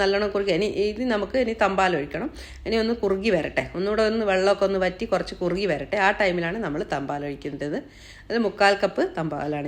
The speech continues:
ഞാൻ എടുത്തത്. ഈ ഞാൻ പായസം എടുത്ത അത്, അതേ സെയിം പാത്രത്തിൽ തന്നെ മുക്കാൽ കപ്പ് കേട്ടോ തമ്പാലാണ് എടുത്തത്. അതെടുത്ത്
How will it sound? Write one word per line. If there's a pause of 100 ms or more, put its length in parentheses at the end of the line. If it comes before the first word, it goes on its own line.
ഞാൻ
എടുത്തത്. (100)
ഈ (280)
ഞാൻ (160)
പായസം
എടുത്ത (100)
അത്, (180)
അതേ
സെയിം
പാത്രത്തിൽ
തന്നെ
മുക്കാൽ
കപ്പ്
കേട്ടോ (680)
തമ്പാലാണ്
എടുത്തത്. (180)
അതെടുത്ത്